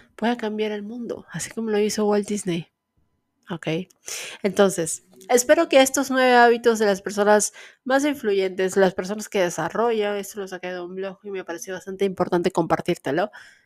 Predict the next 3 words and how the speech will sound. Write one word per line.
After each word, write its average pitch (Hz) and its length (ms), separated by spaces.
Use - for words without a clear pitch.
Me 208 760
encantaría 226 800
saber, 202 600